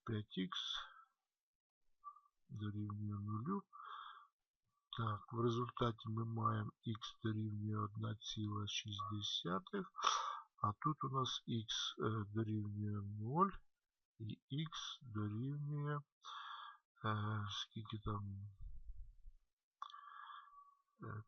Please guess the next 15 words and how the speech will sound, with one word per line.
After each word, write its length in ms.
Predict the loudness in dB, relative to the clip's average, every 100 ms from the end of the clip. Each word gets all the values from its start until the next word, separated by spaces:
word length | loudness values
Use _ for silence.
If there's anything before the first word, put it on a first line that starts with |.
| _ _
п'ять 280 | 2 2 2
других, 460 | 2 6 6 4 2 0 -4 -14 -10 -8
це 60 |
дві 280 | -4 -2 -2
цілих 540 | -2 -2 0 0 0 -2 -6 -12 _ _ -6
п'ять 220 | -4 -2
десятих. 760 | -2 -2 -2 -6 -12 -12 -12 -14 _ _ _ _ _ _ -20 _ _ -20 -16 -14 -14 -14 -14 -18 _ _ _ -20 _ _ _ -8 -6 -8 -4 6
Так, 320 | 6 6 10
наступний 760 | 10 10 6 2 4 2 2
етап. 360 | 2 4 4 4 -2 -12 -12 -8 -8 -8
Наносимо 720 | 2 6 8 8 6 4 4
на 100 | 4
числову 540 | 4 -2 -2 0 2 0
пряму 460 | 0 2 2 0 0 -2 _ -20 _ _ -20 _ _ _ _ _ _ _ _ _ _ _ _ _ _ _ _ _ _ _ _ _ _ _ _ _ -8 -4 -2 -4 -6 -10 0
нулі. 540 | 2 2 2 2 2